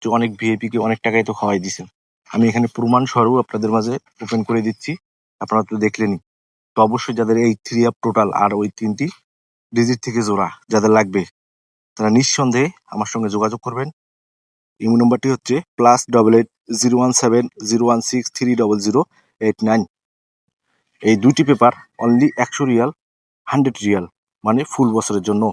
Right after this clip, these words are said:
তো ভাই, ফ্রিতে কেউ কল দিবেন না। যারা আমাকে বিশ্বাস করেন শুধু তারাই কল দিয়ে, ফ্রিতে দিয়েন না ভাই, হ্যাঁ? ফ্রিতে এই পেপারটা দিব না। তো অবশ্যই মেম্বারশিপ করতে হবে এবং লাইক, কমেন্ট, শেয়ার বেশি বেশি করে অন্য সব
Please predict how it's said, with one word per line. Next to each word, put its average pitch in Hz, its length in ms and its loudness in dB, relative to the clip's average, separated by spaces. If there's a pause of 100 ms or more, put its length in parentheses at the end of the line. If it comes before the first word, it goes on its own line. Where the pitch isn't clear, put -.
(1300)
তো - 100 -16
ভাই, 107 180 0
ফ্রিতে 175 340 0
কেউ 151 160 0
কল 131 180 4
দিবেন 104 240 2
না। 87 60 -6 (140)
যারা 117 200 -2
আমাকে 135 180 -4 (100)
বিশ্বাস 147 260 -4
করেন 160 220 -4
শুধু 156 160 -4
তারাই 120 240 0
কল 107 160 0
দিয়ে, 107 120 -2 (180)
ফ্রিতে 160 360 -4
দিয়েন 120 220 2
না 95 100 0
ভাই, 87 140 -8
হ্যাঁ? 139 120 -6 (340)
ফ্রিতে 131 320 0
এই 123 80 0
পেপারটা 120 360 -4
দিব 104 100 -2 (120)
না। 85 60 -12 (840)
তো - 120 -8
অবশ্যই 135 280 -2
মেম্বারশিপ 127 380 0
করতে - 200 -4
হবে 131 140 0 (500)
এবং 113 160 -2
লাইক, 123 180 0
কমেন্ট, 143 200 0
শেয়ার 139 200 4
বেশি 123 160 -2
বেশি 131 140 -4
করে 131 160 2
অন্য 127 160 2
সব 139 80 -6